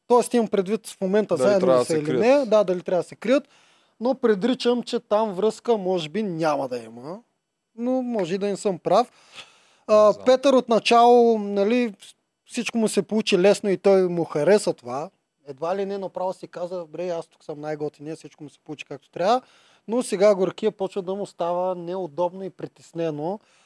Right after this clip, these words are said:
Speaker 1: Почва той да я гони. Отначало правеше едни такива манипулативни приеми. Казва и с-, мега якото стихотворение, става и си тръгва.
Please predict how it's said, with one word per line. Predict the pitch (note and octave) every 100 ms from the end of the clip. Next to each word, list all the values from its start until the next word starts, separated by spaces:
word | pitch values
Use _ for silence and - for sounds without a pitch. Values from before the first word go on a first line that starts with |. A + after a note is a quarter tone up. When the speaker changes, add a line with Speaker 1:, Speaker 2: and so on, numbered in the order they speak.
| _
Speaker 1:
Почва | F#3+ G3 C#4
той | A3+ A#3
да | B3+
я | A#3
гони. | G3 G#3+ G#3+ G#3 G#3+ G#3+ - -
Отначало | G#3 F#3+ - B3+
правеше | C4 B3+ C4+ -
едни | A3+ B3
такива | - C4
манипулативни | A#3+ A#3+ G#3+ G#3+ F#3+ A#3+ A#3 A#3
приеми. | G#3 G#3 A3 A#3+ C4 _ _ _ _ _ _ _ _ _
Казва | - C#3+ C#3+
и | C3+
с-, | - G3 F#3
мега | F3 E3 C#3+
якото | C#3+ - -
стихотворение, | C#3+ - - - E3+ F#3
става | D#3 D3+ C#3+
и | C3+
си | -
тръгва. | C#3 A2+